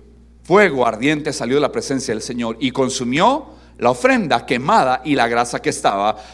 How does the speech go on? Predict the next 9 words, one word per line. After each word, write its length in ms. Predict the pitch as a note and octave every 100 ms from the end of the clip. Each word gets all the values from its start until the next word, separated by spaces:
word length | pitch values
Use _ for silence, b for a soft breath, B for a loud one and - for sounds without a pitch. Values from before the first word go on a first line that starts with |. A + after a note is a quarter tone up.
| -
sobre 680 | - A2+ B2 A2 G#2+ G#2+ -
el 100 | G#2+
altar. 280 | F#2 G2+ E2+
Señor, 340 | G2 F#2+ A2
llévate 380 | A#2 A2 F#2 A2
esta 200 | - F2+
también. 280 | F#2+ G#2 -
Entonces, 340 | - A#2+ A#2 B B
¿verdad? 300 | G2 A#2+